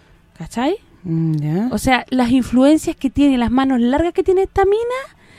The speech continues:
Speaker 1: es a todo nivel.
Speaker 2: Mm.
Speaker 1: ¿Cachai? Ahora es, está en la Comisión de Derechos Humanos, la preside.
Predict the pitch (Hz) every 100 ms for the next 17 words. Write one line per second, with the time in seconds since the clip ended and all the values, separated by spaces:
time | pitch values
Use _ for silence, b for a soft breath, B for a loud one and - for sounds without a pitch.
0 | b b - 226 - 226 - 269 349 427
1 | 392 - - - - - 202 180 - -
2 | 226 254 311 _ B B B B 214 240
3 | 226 - 226 - _ _ _ - - 254
4 | 254 - 233 208 - 240 240 240 202 202
5 | 202 - 247 233 233 - 208 208 190 -
6 | - 208